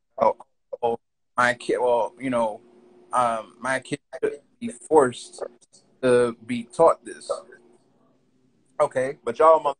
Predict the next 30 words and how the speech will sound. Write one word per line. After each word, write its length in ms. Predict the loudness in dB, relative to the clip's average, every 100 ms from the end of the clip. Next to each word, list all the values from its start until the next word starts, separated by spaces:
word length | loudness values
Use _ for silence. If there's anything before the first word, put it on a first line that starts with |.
| _ 0
but, 200 | 0 0
you 220 | _ -8
know, 120 | -8 -10 _ _ _ -20
people 440 | -16 -8 -8 -8
who 240 | -12 -16 -18 -2
of 200 | -2 0
this 180 | -8 -8
mindset, 840 | -2 -2 -4 _ _ -20 -16 -16 -18 _ _ _
y'all 260 | 4 6 4
people, 600 | 0 -20 -14 -14 -14 -18 _ _ _ _ _ _ -8
like, 320 | -8 -8 -6
y'all 180 | -2 0
have 140 | -2 -8 _ -20
no 60 | _ _
issues 680 | -14 -14 -14 -14 -14 -20 -20 -20 -20 -10
with 200 | -8 -4
how 240 | 0 2 2
things 380 | -4 -4 -8
are 40 | -12 _ _
placed 380 | -6 -6 -6 -10 -16 _ _ _ _ -12
and 120 | -10
how 300 | -4 0 0 -2
things 200 | -6 -6 -8 -2
benefit 440 | -2 -2 _ -16 -16 _ -6
you 180 | -6
because 600 | -6 -16 -4 4 6 4 -2 0
of 420 | 4 4 2 -6 _ _ _ _ _
the 80 | -18
stem, 680 | -18 -20 0 2 2 0 -8 -12 -14 -16 -20 _ -20 -20 -20 -20 _ -20 -20 _ _
the 80 | -16